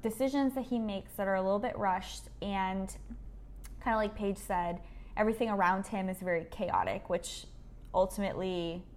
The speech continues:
like, leads to disaster for him in the end,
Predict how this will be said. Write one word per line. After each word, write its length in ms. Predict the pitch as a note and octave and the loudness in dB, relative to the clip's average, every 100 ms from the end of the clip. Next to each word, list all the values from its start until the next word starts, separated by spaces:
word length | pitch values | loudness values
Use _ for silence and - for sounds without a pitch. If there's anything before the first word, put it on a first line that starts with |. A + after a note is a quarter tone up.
| - - | -18 -6
like, 240 | E3 - - | -4 -4 -6
leads 280 | E3+ D#3 - | -6 -6 -8
to 120 | - | -10
disaster 540 | E3 E3 D3+ - - E3+ | -8 0 0 0 -4 -4
for 120 | E3+ | -6
him 240 | - F3 | -4 -4
in 80 | E3+ | -4
the 140 | D#3+ - | -4 -4
end, 360 | D#3 E3+ E3 | -4 -4 -8